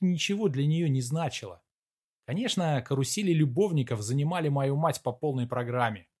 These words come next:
Какой угодно мужчина готов был запрыгнуть к ней в постель, лишь бы она могла помочь тому продвинуться вверх по карьерной лестнице. Я это знала и осуждала мать,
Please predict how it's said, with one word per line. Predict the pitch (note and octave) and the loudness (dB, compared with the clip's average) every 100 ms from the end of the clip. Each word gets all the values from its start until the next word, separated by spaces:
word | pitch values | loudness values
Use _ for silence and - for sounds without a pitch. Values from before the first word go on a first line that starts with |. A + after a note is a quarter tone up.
| _ _ _ | _ _ _
Какой | - - A#3+ | -4 2 2
угодно | A#3 G#3 C#3+ B2+ | 4 4 4 4
мужчина | C3+ - - A#2 | 2 0 0 0
готов | A2 C3+ D3 A2 | 2 2 2 0
был | A#2 | -2
запрыгнуть | G#2+ C3+ C3+ B2+ A2 G#2 | 0 0 0 -2 -4 -8
к | C3+ | -4
ней | A2+ | -4
в | - | -2
постель, | C#3+ C#3 - G#3+ D3 _ _ - | -2 -2 -2 -2 -4 _ _ -6
лишь | C#3 B2 | -4 0
бы | C3+ | 2
она | C#3 D#3+ | 2 4
могла | B2+ B2+ D3 | 2 4 2
помочь | - C#3+ E3 A#2+ - | 4 2 2 -2 -2
тому | A#2 D#3+ | -2 -2
продвинуться | D3+ A#2 A#2+ C#3+ B2+ B2 B2 | -2 -2 -2 -4 -4 -4 -4
вверх | C3 C#3+ - | -2 -4 -4
по | A#2 | -6
карьерной | A#2+ A#2+ A#2+ A#2+ B2+ | -4 -2 -4 -2 -2
лестнице. | C3+ A2+ - G2+ - - _ _ _ _ _ _ - | -2 -4 -6 -12 -14 -14 _ _ _ _ _ _ -8
Я | F3 | -4
это | G#3 F#3+ | 0 2
знала | E3+ G#3 G3+ | 2 4 6
и | D#3 | 6
осуждала | C#3+ - D3 B2+ D#3 B2 | 4 2 0 2 2 2
мать, | A2 F#2 - | 0 -6 -10